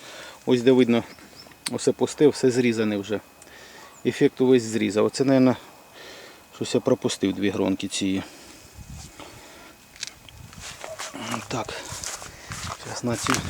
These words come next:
останній рядок перейдемо. В пам'яті вчителя. Тоже койде підтріснув.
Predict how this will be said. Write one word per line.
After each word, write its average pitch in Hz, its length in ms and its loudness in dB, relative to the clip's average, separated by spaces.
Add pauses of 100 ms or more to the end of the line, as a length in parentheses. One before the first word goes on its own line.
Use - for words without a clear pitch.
останній 117 440 0
рядок 117 240 2
перейдемо. 151 500 4 (4000)
В - 280 -10
пам'яті 139 440 8
вчителя. 165 580 6 (1080)
Тоже - 300 2
койде 147 260 2
підтріснув. 165 760 2